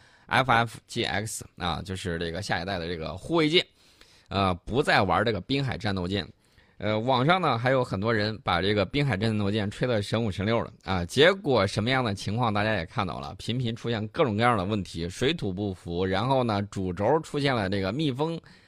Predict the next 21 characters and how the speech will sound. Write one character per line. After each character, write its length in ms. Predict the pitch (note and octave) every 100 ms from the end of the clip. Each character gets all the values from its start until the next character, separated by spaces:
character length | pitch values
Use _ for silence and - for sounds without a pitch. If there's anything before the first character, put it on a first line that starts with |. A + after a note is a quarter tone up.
| _
然 200 | - B2+
后 140 | D3
出 160 | C3+ D#3
现 120 | D3+
了， 120 | C3 G#2+ G2+ - - _ _ _
呃， 280 | F#2+ F#2 F#2+
机 220 | - D#3+
油 180 | C#3+ B2+
泄 240 | - D3
漏 160 | A2+ G2+
等 240 | F2 B2
等 120 | D3+ F#2
一 180 | A#2+
系 140 | G3+ A#3+
列 140 | F3+
这 140 | B2+ A#2
种 160 | G2+
问 120 | G#2
题。 240 | F2 F2+ E2+ - _ _ _ _ _ _ _ _ _ -
那 100 | D3+
么 280 | F3 C#3+